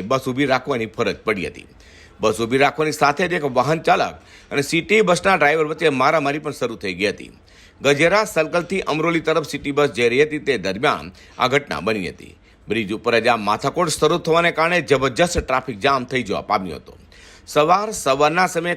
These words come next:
કામકાજ અર્થે તેમજ સ્કૂલના બાળકોની સ્કૂલ વાન અને સ્કૂલ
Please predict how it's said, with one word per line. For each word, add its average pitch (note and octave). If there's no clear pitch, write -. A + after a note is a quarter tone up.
કામકાજ C3+
અર્થે D#3
તેમજ D#3
સ્કૂલના C#3
બાળકોની A#2+
સ્કૂલ G#2+
વાન E2+
અને A2
સ્કૂલ C3+